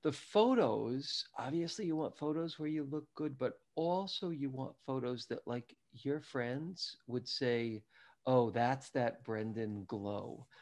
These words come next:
That's you. That's the you I love." Those are the photos you want, 'cause they will really magnetize the right people. You gotta have those photos there. Talk about things that inspire you. Talk about people that inspire you.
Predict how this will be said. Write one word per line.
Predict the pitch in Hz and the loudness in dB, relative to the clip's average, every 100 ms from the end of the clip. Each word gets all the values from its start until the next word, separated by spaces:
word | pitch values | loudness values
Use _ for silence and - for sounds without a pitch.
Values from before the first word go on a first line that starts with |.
| - | 4
That's | 139 156 170 - - | 8 8 8 2 -6
you. | 107 113 135 127 | -4 2 2 4
That's | 120 147 - | 2 2 0
the | 139 | -4
you | 110 107 143 160 - | -4 -2 0 0 -2
I | 120 123 127 123 | -4 -4 -4 -6
love." | - 107 117 117 - - - - - _ - | -8 -4 -2 -2 -6 -14 -20 -20 -20 _ 8
Those | 185 220 220 | 12 12 10
are | 208 | 4
the | 185 | 2
photos | 170 156 143 | 2 4 2
you | 147 | 0
want, | 131 - | -2 -4
'cause | 135 | -2
they | 170 | 2
will | 165 180 156 160 | 4 2 2 -6
really | 180 226 214 202 | 0 2 4 4
magnetize | 175 185 190 185 175 139 147 131 120 | 4 6 6 4 0 0 0 0 0
the | 139 | 0
right | 127 147 151 - | 6 4 4 -2
people. | 151 - - - - - | -4 -4 -10 -12 -12 -6
You | 127 - | -6 -6
gotta | 165 160 160 | -8 -6 -6
have | 151 143 | -6 -4
those | 135 131 - | -2 -2 -2
photos | - 117 113 107 - - | -6 -4 -4 -6 -8 -10
there. | - 73 - 131 _ _ _ _ _ _ _ _ _ _ - | -10 -10 -14 -18 _ _ _ _ _ _ _ _ _ _ 0
Talk | 185 202 247 | 4 4 4
about | 233 220 | -2 0
things | 180 175 151 | 0 0 -2
that | 156 139 | 0 0
inspire | 131 - 113 98 98 | -2 -4 -2 0 0
you. | 117 151 240 - _ _ _ _ _ _ _ _ _ - | 0 -2 -2 -6 _ _ _ _ _ _ _ _ _ 8
Talk | 185 175 | 8 8
about | 151 - - | 4 4 -2
people | - 160 165 170 | -6 -4 0 0
that | 180 | 0
inspire | 175 170 - 156 151 156 | -2 -6 -8 -4 -2 -2
you. | 170 190 240 | -2 -4 -6